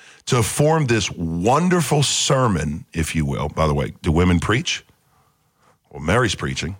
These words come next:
right here. She's proclaiming, preaching in the sense of proclaiming the word of God. She is proclaiming the word of God and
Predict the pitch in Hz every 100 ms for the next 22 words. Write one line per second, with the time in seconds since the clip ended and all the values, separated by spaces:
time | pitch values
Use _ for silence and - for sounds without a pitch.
0 | - - 92 80 98 - - - 95 -
1 | 90 - 101 95 87 - 101 92 90 80
2 | 76 95 90 78 82 - 95 87 78 80
3 | 73 71 85 - 120 - - - 107 107
4 | 101 85 87 87 73 95 82 69 - -
5 | - 92 95